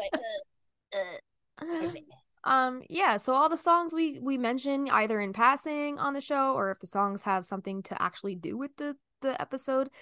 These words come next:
we take all those epis-, all those songs and put them into one little radio show for you guys.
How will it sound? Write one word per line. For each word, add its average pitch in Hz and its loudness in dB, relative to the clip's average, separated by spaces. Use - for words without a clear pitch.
we 262 0
take 269 0
all 262 4
those 285 0
epis-, - -6
all 269 8
those 294 0
songs 254 4
and 233 -2
put 254 -4
them 254 -2
into 254 -4
one 254 2
little 240 2
radio 208 0
show 202 -2
for 208 -8
you 202 -4
guys. 196 -4